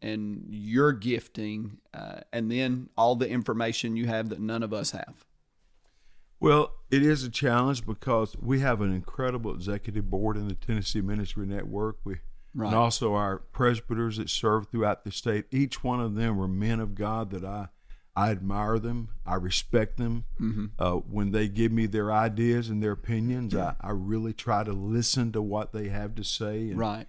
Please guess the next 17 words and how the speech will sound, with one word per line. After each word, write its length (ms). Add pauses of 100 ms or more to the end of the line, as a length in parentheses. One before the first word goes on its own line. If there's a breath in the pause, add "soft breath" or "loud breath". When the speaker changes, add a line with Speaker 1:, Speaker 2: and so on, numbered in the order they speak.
(140)
Speaker 2:
and 140
from 180
their 200
perspective 840
to 80
try 300
to 100
put 260
myself 500
in 140
their 160
world 400
and 160
why 220
they're 160
saying 460
that 200